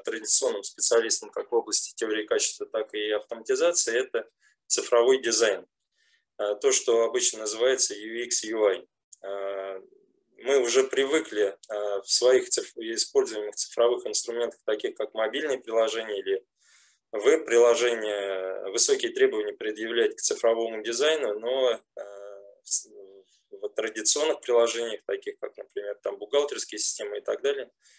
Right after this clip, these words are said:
это, э, в общем-то, пока тема мало рассматриваема,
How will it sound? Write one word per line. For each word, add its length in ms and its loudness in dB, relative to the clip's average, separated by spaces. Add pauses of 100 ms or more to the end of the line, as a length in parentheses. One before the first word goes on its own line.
(200)
это, 680 2 (140)
э, 60 -6 (1160)
в 60 2
общем-то, 380 0
пока 540 2 (180)
тема 560 -2
мало 400 2
рассматриваема, 800 0